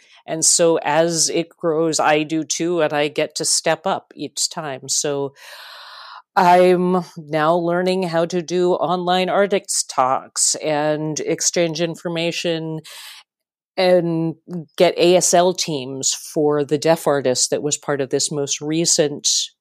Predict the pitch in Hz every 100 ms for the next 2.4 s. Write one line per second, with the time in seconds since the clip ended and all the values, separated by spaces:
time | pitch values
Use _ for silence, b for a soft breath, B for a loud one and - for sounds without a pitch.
0 | - 165 139 139 131 - 90 - - 139
1 | 139 143 - 135 139 - 160 156 - 175
2 | 151 156 156 151